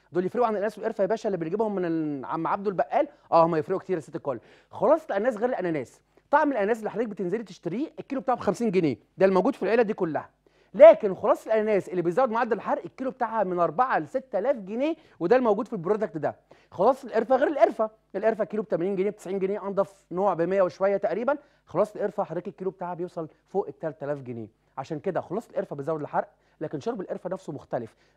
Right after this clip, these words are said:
زي بالظبط ما حضرتك تشرب كوبايتين شاي اخضر وحد ياخد قرصين شاي اخضر، اللي خد قرصين كانه شرب عشرين كوبايه. فاحنا بنتكلم هنا على خلاصه اناناس، خلاصه قرفه عشان يزودوا الحرق، بلس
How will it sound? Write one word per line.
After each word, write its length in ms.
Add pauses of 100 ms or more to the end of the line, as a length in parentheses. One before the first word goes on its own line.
زي 260
بالظبط 400
ما 80
حضرتك 220
تشرب 200
كوبايتين 340
شاي 160
اخضر 260 (240)
وحد 280
ياخد 240
قرصين 420
شاي 140
اخضر، 360 (320)
اللي 100
خد 180
قرصين 280
كانه 240
شرب 280
عشرين 360
كوبايه. 420 (320)
فاحنا 240
بنتكلم 300
هنا 120
على 140
خلاصه 340
اناناس، 400 (180)
خلاصه 300
قرفه 240
عشان 160
يزودوا 300
الحرق، 320 (220)
بلس 360